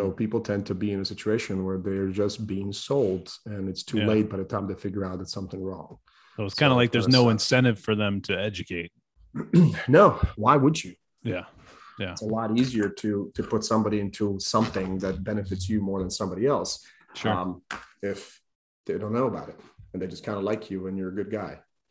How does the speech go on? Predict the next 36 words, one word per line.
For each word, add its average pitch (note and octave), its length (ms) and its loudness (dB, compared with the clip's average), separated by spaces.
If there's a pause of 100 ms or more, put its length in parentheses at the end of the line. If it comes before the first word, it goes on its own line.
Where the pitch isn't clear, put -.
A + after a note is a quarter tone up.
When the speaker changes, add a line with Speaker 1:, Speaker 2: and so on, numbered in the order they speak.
(320)
Speaker 1:
And C#3 100 6
is B2 100 4
that, C3+ 60 6
Speaker 2:
That's B2 120 4
what C#3 80 4
Speaker 1:
is A#2+ 80 4
that B2+ 140 8
Speaker 2:
we - 60 -2
Speaker 1:
kinda C3 180 8
what B2 140 8
Speaker 2:
hear. A2+ 40 2
Speaker 1:
you A#2 80 4
were G#2 80 2
seeing A#2 420 4
in G#2 120 0
your A2+ 160 6
experience A2 500 4
in G#2+ 60 2
the G#2 80 2
financial G2+ 540 2
services G#2+ 460 -2
side? A#2+ 320 4
Which A2 180 0 (220)
Speaker 2:
I C3 60 4
was, B2+ 280 2
Speaker 1:
co- B2 160 -2
Speaker 2:
I B2+ 40 4
was A#2+ 180 2
seeing D#3+ 240 2
this, C3+ 240 2
and A2+ 80 -2
I A2 40 0
gotta A#2+ 200 0
tell B2+ 240 0
you, G2 260 -2 (380)
um, G2 320 -4